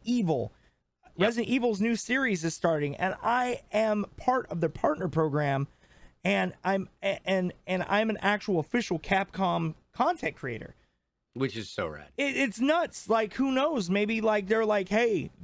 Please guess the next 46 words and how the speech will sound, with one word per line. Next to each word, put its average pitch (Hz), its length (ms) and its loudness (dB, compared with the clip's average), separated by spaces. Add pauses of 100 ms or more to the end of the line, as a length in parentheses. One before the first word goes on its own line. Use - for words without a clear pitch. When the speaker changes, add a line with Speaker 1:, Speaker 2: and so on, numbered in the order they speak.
Speaker 1:
dude, 180 340 0 (180)
come 202 180 0
out 214 160 2
to 220 80 0
the 208 80 2
red 220 200 2
carpet 226 320 2
of 156 60 -2
the 160 60 -2
Resident 185 340 -2
Evil 208 180 0
Netflix 202 560 0
premiere." 147 360 0 (300)
You 226 140 2
know, - 100 0
it, - 60 -10
Speaker 2:
Yep. - 220 -2
Speaker 1:
that, 240 240 2
it, 254 200 -2
like, 226 180 2
it's 226 160 0
a, - 160 0
it's 208 140 -2
such - 240 0
a 220 80 0
small 196 520 0
group 170 480 0 (720)
of 170 160 -4
people, 254 540 0 (500)
but 208 160 0
the 196 80 0
fact 214 280 2
that 214 120 2
I 190 60 2
was 175 160 -2
accepted 156 400 -2
into 147 260 -2
it, 139 160 -2
just 160 220 -4
mind 156 420 2
blown. 139 380 2
And 151 260 0
ever 233 320 0
since 214 400 -2
that 180 240 0 (180)
announcement 156 720 0